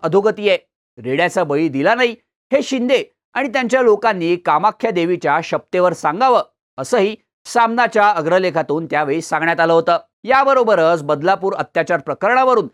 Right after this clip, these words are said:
शिंदेंवर टीका करताना मुख्यमंत्र्यांचा अर्धा वेळ तंत्रमंत्र जादूटोणा ह्यात जात असतो. बदलापुरातलं आंदोलनही मुख्यमंत्र्यांना जादूटोणा वाटला असेल, असं संजय राऊत यांनी म्हटलं होतं.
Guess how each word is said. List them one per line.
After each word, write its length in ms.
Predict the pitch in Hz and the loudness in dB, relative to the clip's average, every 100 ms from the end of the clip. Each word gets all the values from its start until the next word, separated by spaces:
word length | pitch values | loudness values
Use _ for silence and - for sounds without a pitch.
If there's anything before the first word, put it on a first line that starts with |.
| _ _ | _ _
शिंदेंवर 540 | - 254 247 269 247 220 190 | -10 -4 0 0 0 -2 -4
टीका 220 | 170 247 | -2 -2
करताना 540 | 233 185 170 139 139 | 0 -2 0 0 0
मुख्यमंत्र्यांचा 880 | 147 135 - 233 226 214 185 160 160 156 | -2 -8 -4 -2 0 -2 -2 0 -2 -2
अर्धा 280 | 139 196 | -2 0
वेळ 180 | 247 220 220 _ _ - | 0 -2 -4 _ _ -2
तंत्रमंत्र 760 | 226 226 262 233 190 180 220 160 | -2 0 0 0 0 0 2 2
जादूटोणा 540 | 151 165 190 160 147 | 0 0 0 0 0
ह्यात 200 | 160 151 | 0 -2
जात 260 | 147 170 175 | 0 -2 -2
असतो. 360 | 165 190 - _ _ - - | -4 -4 -4 _ _ -18 -10
बदलापुरातलं 640 | 123 160 185 180 175 156 | -4 -2 0 0 0 0
आंदोलनही 680 | 165 135 151 240 247 233 233 - _ - | -2 -2 0 0 0 0 -2 -6 _ -10
मुख्यमंत्र्यांना 840 | 226 220 285 262 240 240 208 190 | -10 -2 0 0 0 -2 0 0
जादूटोणा 580 | 180 170 165 240 208 196 | 0 -2 -2 -2 0 0
वाटला 320 | 170 156 240 | 0 -2 0
असेल, 300 | 277 233 220 226 _ _ - | 0 2 -2 -4 _ _ -6
असं 180 | 277 | -2
संजय 340 | 269 220 185 214 | 0 0 0 2
राऊत 200 | 151 160 | 0 -2
यांनी 160 | 151 180 | -2 -2
म्हटलं 260 | 175 175 | -2 0
होतं. 260 | 180 180 | 0 0